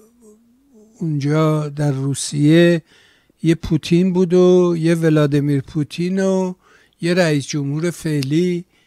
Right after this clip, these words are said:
که باید بینش انتخاب می‌کردن و همشون در حقیقت یکی بودن. در آمریکا هم متاسفانه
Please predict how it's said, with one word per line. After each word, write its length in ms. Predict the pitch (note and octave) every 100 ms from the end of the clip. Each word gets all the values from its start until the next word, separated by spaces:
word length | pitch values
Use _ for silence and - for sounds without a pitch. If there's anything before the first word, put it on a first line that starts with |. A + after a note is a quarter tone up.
| _
که 120 | - D#3
باید 340 | D3+ D3+ D3+
بینش 420 | D#3+ D#3+ E3 -
انتخاب 540 | D#3 C#3 C#3+ - D3 C3+
می‌کردن 600 | B2+ - C3+ C3 - - _ _ _ _ _ _ _ _ _ - C#3+
و 400 | D3 C#3+ C#3 C3+ C3 _ _ _ _ -
همشون 680 | D#3+ D3 D#3+ D#3 E3+ E3+
در 200 | D3+ C#3
حقیقت 520 | C3 C3+ B2+ C#3 D3
یکی 420 | D3 E3+ D#3+ - B2+
بودن. 320 | B2 - - _ _ _ _ _ _ _
در 200 | F3 G#3+
آمریکا 680 | G#3 G#3+ G#3+ G3+ F#3 G#3+ G#3
هم 80 | G3+
متاسفانه 1000 | F3+ F3 D#3+ C#3 E3+ D#3 D#3+ G3 G#3